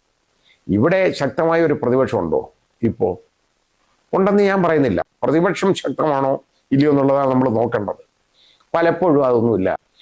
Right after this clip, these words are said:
ഈ പാർട്ടി നന്നാവത്തില്ല, അതിന് സംശയമൊന്നുമില്ല കേട്ടോ. ഇത് നന്നാവാൻ പോകുന്നില്ല. കാരണം ഈ ഇലക്ഷൻ്റെ സമയമായപ്പോഴത്തേക്ക് ഇതേപോലുള്ള ഒരു, ആ,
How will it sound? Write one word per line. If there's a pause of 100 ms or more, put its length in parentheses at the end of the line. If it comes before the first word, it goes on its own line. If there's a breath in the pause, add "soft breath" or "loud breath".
(300 soft breath)
ഈ (220)
പാർട്ടി (100)
നന്നാവത്തില്ല, (440)
അതിന്
സംശയമൊന്നുമില്ല
കേട്ടോ. (580 loud breath)
ഇത്
നന്നാവാൻ
പോകുന്നില്ല. (600 soft breath)
കാരണം (120)
ഈ (160)
ഇലക്ഷൻ്റെ
സമയമായപ്പോഴത്തേക്ക് (160)
ഇതേപോലുള്ള (440)
ഒരു, (560 soft breath)
ആ,